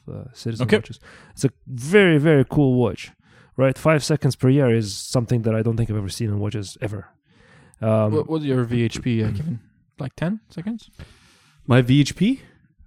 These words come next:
Speaker 3: was like, uh, hold on.
Speaker 1: So while he's
Speaker 3: I think
Speaker 1: looking
Speaker 3: it was something like ten seconds a year.
Speaker 1: Really, eh?
Speaker 3: Yeah.
Speaker 1: Um, so
Speaker 2: Well, it's
Speaker 3: I'm
Speaker 2: no s-,
Speaker 3: sorry.
Speaker 2: it's no citizen. <laughs>
Speaker 3: No, no, sorry.
Speaker 1: <laughs> It's not five.
Speaker 3: No, the Lon-, my Longis Conquest V H P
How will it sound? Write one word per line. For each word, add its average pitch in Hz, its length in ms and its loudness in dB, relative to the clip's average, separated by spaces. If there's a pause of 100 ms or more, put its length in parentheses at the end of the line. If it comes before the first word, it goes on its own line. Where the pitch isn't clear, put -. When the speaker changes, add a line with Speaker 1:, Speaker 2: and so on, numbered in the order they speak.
(160)
Speaker 3:
was 101 240 0
like, 101 380 0
uh, 95 1000 2 (200)
hold 98 180 -10
on. 90 80 -14 (1080)
Speaker 1:
So - 320 -2
while 123 160 -2
he's 131 120 0
Speaker 3:
I - 20 -4
think 123 60 2
Speaker 1:
looking 139 160 2
Speaker 3:
it - 20 8
was 113 100 4
something 117 160 2
like 104 140 0
ten 113 160 -2
seconds 104 320 -4
a 87 40 -4
year. 85 440 -6 (720)
Speaker 1:
Really, 117 380 2
eh? 151 120 -2 (1700)
Speaker 3:
Yeah. 117 260 2
Speaker 1:
Um, 113 200 -2 (200)
so 139 220 4
Speaker 2:
Well, 127 220 4
it's 151 140 0
Speaker 3:
I'm 131 80 8
Speaker 2:
no 160 60 10
s-, 147 60 8
Speaker 3:
sorry. 143 260 8
Speaker 2:
it's 143 160 2
no 165 80 8
citizen. 151 520 4
<laughs> - 20 -20
Speaker 3:
No, 240 100 8
no, 123 120 6
sorry. 127 300 8
Speaker 1:
<laughs> 110 40 6
It's 104 100 0
not 143 200 6
five. 123 340 6
Speaker 3:
No, 120 220 8
the 113 100 8
Lon-, 117 320 8
my 117 260 2
Longis 117 540 4
Conquest 113 400 0
V 110 140 2
H - 180 -4
P 143 360 -2